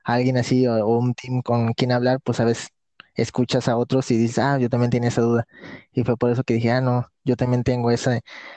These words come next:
ese modo de pensar en el balance de las, de las vocaciones". Y también he visto lo otro de las noticias que sacas del update y todo eso. Entonces, son, son temas que es agradable platicarlos porque,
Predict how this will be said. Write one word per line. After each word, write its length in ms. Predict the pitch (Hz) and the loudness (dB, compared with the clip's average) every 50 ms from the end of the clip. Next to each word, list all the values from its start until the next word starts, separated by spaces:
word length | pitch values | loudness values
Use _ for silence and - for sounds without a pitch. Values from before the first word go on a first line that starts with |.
| - _ _ _ | -20 _ _ _
ese 180 | - 139 131 156 | -2 0 0 2
modo 160 | 156 156 151 147 | 2 2 2 2
de 80 | 143 | 2
pensar 320 | 143 147 135 - 147 147 151 | 2 0 0 0 0 2 2
en 120 | 143 127 | 0 0
el 60 | 127 | 0
balance 360 | 127 123 123 127 123 - 143 | 2 2 2 2 2 0 0
de 120 | 131 127 120 | 0 2 2
las, 360 | 113 104 101 - - - _ _ _ _ _ _ - | 2 0 -2 -4 -8 -16 _ _ _ _ _ _ -2
de 100 | 127 123 | 0 2
las 120 | 117 120 | 2 2
vocaciones". 640 | 117 120 - 120 - - 131 127 123 120 - - - - - - - - - - - - _ _ _ _ _ _ _ - _ _ _ _ | 2 0 0 0 0 0 0 0 0 -2 -4 -6 -14 -20 -20 -18 -18 -18 -20 -20 -20 -20 _ _ _ _ _ _ _ -20 _ _ _ _
Y 220 | 139 123 117 113 - _ _ | 2 2 2 0 -2 _ _
también 320 | - 120 117 123 127 127 | -2 0 0 2 2 2
he 60 | 127 | 2
visto 220 | 123 123 - 139 123 | 2 2 2 0 0
lo 80 | 123 | 0
otro 180 | 120 - - 127 | 0 0 0 0
de 100 | 123 120 | 0 0
las 100 | 113 110 | 0 0
noticias 360 | 107 110 107 - 127 120 123 - | 0 0 0 2 0 0 0 0
que 100 | - 113 | -2 -2
sacas 300 | - 117 - - 117 110 | -2 -2 0 -2 -2 0
del 180 | 113 107 113 | 0 2 2
update 300 | 117 113 107 117 113 113 | 2 2 2 2 2 2
y 120 | 110 110 110 | 2 0 0
todo 200 | - 120 110 107 | 2 2 2 2
eso. 240 | 107 104 - 113 | 2 0 0 -2
Entonces, 540 | 104 107 - 113 110 110 110 - - - - _ _ - - - - - | -4 -2 -2 0 0 0 -2 -4 -10 -16 -18 _ _ -20 -20 -20 -10 -4
son, 320 | - 117 117 117 113 110 | -2 -2 0 0 -2 -2
son 180 | - - 120 120 | -2 -4 -2 -2
temas 280 | 131 123 123 127 123 - | -2 -2 0 -2 -2 0
que 340 | - 123 117 110 - - - _ _ _ - _ _ - - - | 0 0 2 2 0 -2 -6 _ _ _ -20 _ _ -20 -10 -4
es 160 | - 123 117 - | -2 -2 0 0
agradable 880 | 127 120 120 117 117 120 120 120 123 123 123 123 120 110 107 123 - - _ | 0 2 2 2 2 2 2 2 2 2 2 2 2 0 -2 -2 -4 -4 _
platicarlos 560 | - 123 - - 123 - 135 127 135 143 139 | -2 0 0 0 0 0 0 0 0 0 -2
porque, 380 | - 131 - - 120 113 107 | -2 -4 -2 0 2 2 0